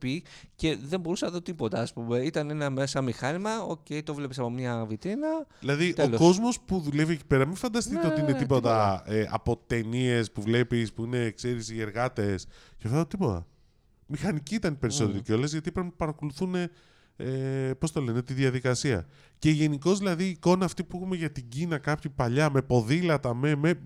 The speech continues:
Speaker 2: μη, καμία σχέση. Εντάξει, σας το λέω. Δηλαδή, η Κίνα είναι, είπα, δεν είδαμε μικρό αυτοκίνητο. Είδαμε πολλά σκουτεράκια ηλεκτρικά, πολλά ηλεκτρικά ποδήλατα, είδαμε πολλά ηλεκτρικά αυτοκίνητα, είδαμε πολύ Τέσλα.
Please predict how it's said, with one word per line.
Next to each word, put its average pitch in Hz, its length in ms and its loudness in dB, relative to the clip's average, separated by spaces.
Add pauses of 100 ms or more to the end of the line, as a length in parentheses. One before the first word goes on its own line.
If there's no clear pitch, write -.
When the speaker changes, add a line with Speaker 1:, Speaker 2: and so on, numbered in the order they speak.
Speaker 2:
μη, 175 160 -4
καμία 151 360 2
σχέση. - 340 -8 (640)
Εντάξει, 131 220 -10
σας 135 160 -8
το 147 100 0
λέω. 110 260 0 (400)
Δηλαδή, 117 160 2
η 139 60 2
Κίνα 156 320 2
είναι, 170 380 4 (1040)
είπα, 180 340 2
δεν 170 260 4
είδαμε 185 300 2
μικρό 165 300 4
αυτοκίνητο. 135 800 -2
Είδαμε 139 320 2
πολλά 123 240 4
σκουτεράκια 113 880 -2 (100)
ηλεκτρικά, 101 580 -2
πολλά 123 220 4
ηλεκτρικά 131 420 0
ποδήλατα, 110 760 -2
είδαμε 143 260 0
πολλά 135 240 4
ηλεκτρικά 135 380 0
αυτοκίνητα, 104 680 -4
είδαμε 120 280 -2
πολύ 107 320 4
Τέσλα. 87 500 -6